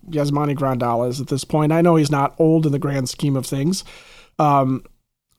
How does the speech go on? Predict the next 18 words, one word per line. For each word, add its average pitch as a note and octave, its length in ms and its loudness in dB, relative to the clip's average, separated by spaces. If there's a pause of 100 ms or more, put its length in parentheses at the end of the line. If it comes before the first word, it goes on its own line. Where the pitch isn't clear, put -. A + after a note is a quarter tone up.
(280)
but G3 280 0
he's F3+ 180 0
thirty-four D#3 440 2
years B2+ 200 -4
old. A2+ 220 -4
So C3 460 -2 (200)
in F#3 160 2
the F3+ 80 4
grand F3+ 280 2
scheme F3+ 220 0
of D#3 100 0
being E3 200 2
a D#3+ 40 2
major D#3+ 280 2
league D3 160 -2
catcher, F3 540 2
he's E3 480 0 (220)
ancient. - 380 -6